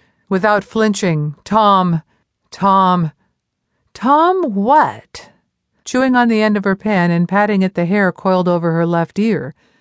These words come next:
Claire Montague stared at the paper on her desk. "Botheration! And how can it be a clear morning if it's noon?" "Miss Montague?"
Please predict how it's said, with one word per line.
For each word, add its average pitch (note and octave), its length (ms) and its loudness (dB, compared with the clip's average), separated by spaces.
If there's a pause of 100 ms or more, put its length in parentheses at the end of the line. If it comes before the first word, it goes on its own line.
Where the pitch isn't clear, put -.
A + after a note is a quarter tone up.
(200)
Claire C4 260 0
Montague A#3 540 2
stared G#3 420 0
at F#3 80 -4
the G3+ 100 -8
paper A3 400 -2
on D#3+ 120 0
her D#3+ 100 -2
desk. F3 480 -4 (480)
"Botheration! A3+ 920 0 (380)
And A3+ 140 0
how D#4 260 0
can F4 220 -2
it G3+ 140 -4
be C4 180 2
a G3+ 60 0
clear C4 340 0
morning G#3 720 0
if G#3 160 -4
it's A#3 220 -6
noon?" G#3 760 -2 (1080)
"Miss E3+ 480 -2
Montague?" E3+ 1120 -2